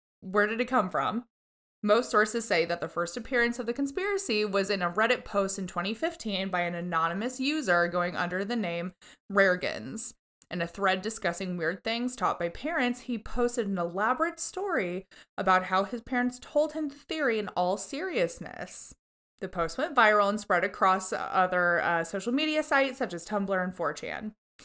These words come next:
Despite its meme status, the Finland theory is still mostly played only for satirical purposes and has even brought more attention to an often overlooked nation.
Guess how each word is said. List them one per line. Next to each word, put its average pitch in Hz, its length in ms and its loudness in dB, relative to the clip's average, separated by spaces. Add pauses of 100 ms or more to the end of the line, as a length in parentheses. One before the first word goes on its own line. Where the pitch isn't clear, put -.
(280)
Despite 220 460 2
its 254 260 -2
meme 294 380 2
status, 151 580 0
the - 140 -2
Finland 349 440 -4
theory 175 380 0
is 196 160 0
still 339 240 0
mostly 269 340 0
played 185 300 2
only 180 180 -2
for 175 160 -8
satirical 294 580 -2
purposes 208 680 0 (320)
and 196 120 -2
has 185 160 -2
even 294 280 -4
brought 214 240 6
more 254 260 2
attention 214 440 -4
to 202 140 -2
an 185 140 -8
often 277 320 -4
overlooked 214 640 -2
nation. 226 560 -6